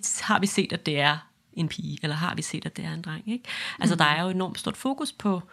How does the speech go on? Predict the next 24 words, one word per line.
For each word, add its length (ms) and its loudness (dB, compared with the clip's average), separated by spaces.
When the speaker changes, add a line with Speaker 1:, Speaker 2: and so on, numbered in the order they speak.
Speaker 1:
på 160 4
også 240 2
på 140 2
en 40 6
eller 120 2
anden 120 2
måde, 360 2
øhm, 360 -2
at 80 2
fastholde, 580 2
øh, 60 0
Speaker 2:
Mhm. 220 -2
Speaker 1:
det 100 0
her 220 -2
køn, 300 0
og 80 -4
den 140 0
her 100 2
Speaker 2:
Mhm. 80 -4
Speaker 1:
forestilling 440 -6
om 80 -4
køn. 200 -8
Speaker 2:
Det, 220 0
altså, 420 0